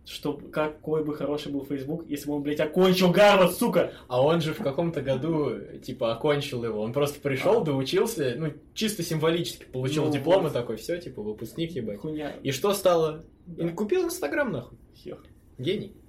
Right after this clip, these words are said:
Speaker 1: Ну, я помню, вообще, меня что-то, ну, заметил такую вещь, то, что вообще круто, ну, то есть, круто не изобрести первым эту хуйню, а подождать, пока этот чувак изобретет ее,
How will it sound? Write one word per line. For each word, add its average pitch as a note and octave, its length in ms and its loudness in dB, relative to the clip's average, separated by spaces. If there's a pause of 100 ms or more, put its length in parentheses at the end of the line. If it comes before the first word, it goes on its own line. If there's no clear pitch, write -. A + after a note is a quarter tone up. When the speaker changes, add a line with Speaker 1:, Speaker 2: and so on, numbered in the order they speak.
(120)
Speaker 1:
Ну, C3+ 60 -8
я C3 100 -2
помню, D#3 280 -2
вообще, D3+ 280 -6
меня C3 400 -4
что-то, - 320 -18 (260)
ну, D3+ 300 -8 (720)
заметил D#3 380 -2
такую D3+ 180 -4
вещь, E3+ 140 -2
то, E3+ 80 -6
что - 520 -10
вообще F3 560 -4
круто, D#3 560 -8 (240)
ну, D#3 320 -8
то C#3+ 60 -10
есть, - 320 -14 (240)
круто - 400 -4 (260)
не D3 300 -4 (280)
изобрести D3 420 -6
первым C#3 420 -4
эту A#2+ 100 -10
хуйню, B2+ 360 -8 (500)
а C#3 340 -2 (380)
подождать, D3+ 340 -2
пока D3 300 -6
этот D3 220 -10
чувак D3 300 -4
изобретет D3 420 -4
ее, D3+ 180 -6